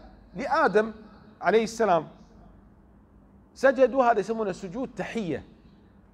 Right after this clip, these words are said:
وسجود احترام وإكرام، وليس سجود عبادة. سجود العبادة لا يجوز لا في شريعتنا وكذلك في الشرائع السابقة، كله محرم.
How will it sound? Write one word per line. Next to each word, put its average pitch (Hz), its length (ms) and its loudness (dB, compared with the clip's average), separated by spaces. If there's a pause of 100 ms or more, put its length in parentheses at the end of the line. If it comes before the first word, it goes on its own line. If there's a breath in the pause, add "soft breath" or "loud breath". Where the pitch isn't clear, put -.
(140)
وسجود 175 500 -4
احترام 190 560 0
وإكرام، 165 560 -4 (640)
وليس 214 320 0
سجود 196 440 -6
عبادة. 175 600 2 (400)
سجود 185 380 -10
العبادة 185 460 -2
لا 254 160 -2
يجوز 143 420 -4
لا 220 140 -2
في 226 140 -10
شريعتنا 240 580 -6
وكذلك 220 420 -2
في - 80 -18
الشرائع 202 340 -2
السابقة، 127 480 -4
كله 233 240 0
محرم. 107 380 -6